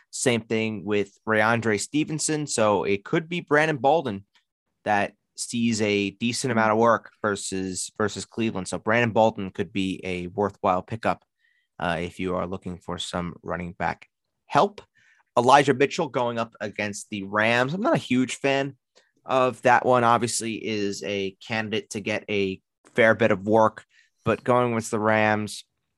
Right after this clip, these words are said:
it's not my favorite. But if you had to, if you want to play him 'cause it's Monday night, I completely understand 'cause you want that Monday night magic, and I don't really blame you. Antonio Gibson going up against Tampa Bay. This is one that might shock a lot of people.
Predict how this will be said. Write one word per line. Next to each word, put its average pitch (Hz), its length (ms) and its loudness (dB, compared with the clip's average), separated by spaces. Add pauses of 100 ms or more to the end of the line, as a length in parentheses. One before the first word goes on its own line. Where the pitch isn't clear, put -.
(360)
it's - 240 -12
not 123 260 2
my 107 140 -2
favorite. 107 680 2
But 101 120 4
if 95 80 -2
you 101 80 -2
had 113 180 2
to, - 140 -8
if 82 100 -8
you 101 80 -4
want 104 300 2
to - 40 -20
play 104 220 2
him 98 60 -2
'cause 95 160 -6
it's 87 100 -14
Monday 101 220 -4
night, 101 300 -2
I 98 80 -8
completely 95 560 -4
understand 107 520 0
'cause 82 140 -12
you 90 80 -10
want 90 200 -10
that - 160 -8
Monday 87 280 -12
night 78 240 -12
magic, 87 480 -10
and - 140 -20 (140)
I - 120 -14
don't 73 200 -10 (100)
really 73 340 -8
blame 95 320 -2
you. 95 160 -2 (880)
Antonio 156 420 4
Gibson 143 500 2
going 123 300 2
up 117 140 -4
against 113 380 -6
Tampa 110 260 -4
Bay. 104 240 0
This 107 240 -4
is 104 120 -8
one 107 220 0
that 92 80 -4
might 101 240 -2
shock 104 320 2
a 101 40 0
lot 98 200 4
of 95 80 -4
people. 101 460 -2